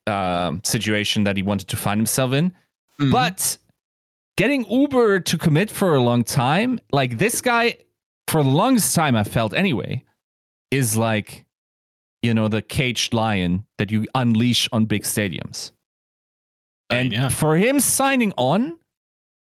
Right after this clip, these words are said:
Speaker 1: I think that might once again signal that we're going to have more live events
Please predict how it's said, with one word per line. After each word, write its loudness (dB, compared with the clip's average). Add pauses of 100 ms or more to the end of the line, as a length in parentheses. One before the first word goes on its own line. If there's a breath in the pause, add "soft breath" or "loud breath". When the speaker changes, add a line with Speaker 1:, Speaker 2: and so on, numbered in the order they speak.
(220)
Speaker 1:
I -2
think -6
that -2
might -2
once 0
again 2
signal 2
that 0
we're 2
going 0
to 0
have 0
more 4
live 0
events -2